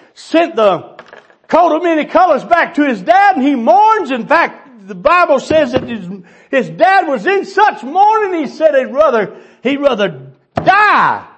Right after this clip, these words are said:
with this on his heart. He's lost the greatest thing he ever had, that little son. They tore Jacob's heart out. But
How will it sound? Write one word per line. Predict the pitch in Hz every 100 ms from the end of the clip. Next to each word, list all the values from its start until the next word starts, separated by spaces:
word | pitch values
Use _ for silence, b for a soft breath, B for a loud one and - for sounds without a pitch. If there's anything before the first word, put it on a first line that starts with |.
| _ _ _ _ _ _ _ _ _ _ _ _ _ _ _ _
with | 123 -
this | 170 -
on | 165 165
his | 156 -
heart. | 113 - _ _ _ _ _ _ _ _ _ _ _
He's | 113 _
lost | 120 113 113 - _ _ _ _ _
the |
greatest | 95 120 127 123 127 -
thing | 135 135
he | 139
ever | 139 143
had, | 98 92 78 _ _ _ _ _
that | _ 113
little | 113 104
son. | _ 90 _ _ _ _ _ _ _ _ _ _ _ _ _ _ _ _ _ _ _ _ _ _ _ _ _ _
They | 120
tore | _ 131 123 123 117 95
Jacob's | 127 135 - -
heart | - 127 123 120
out. | 95 _ _ _ _ _ _ _ _ _ _ _ _ _ _ _ _ _ _ _ _ _ _ _ _
But | - 110 - _